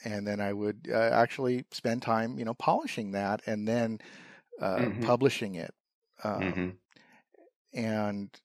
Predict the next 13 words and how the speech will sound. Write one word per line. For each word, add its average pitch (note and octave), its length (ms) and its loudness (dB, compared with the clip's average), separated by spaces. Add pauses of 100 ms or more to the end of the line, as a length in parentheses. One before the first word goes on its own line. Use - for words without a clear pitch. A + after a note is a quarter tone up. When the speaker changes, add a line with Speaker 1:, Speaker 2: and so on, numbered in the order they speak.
(280)
Speaker 1:
it C3 100 -4
was A2+ 120 0
a A#2 60 0
way A#2 160 8
for B2 140 -4
me A#2 80 0
to A2+ 60 0
get A2 140 4
my, G#2 320 0
my G#2 140 -2
thoughts G#2+ 440 4
out. F#2+ 300 -2 (1000)
And G2+ 480 -2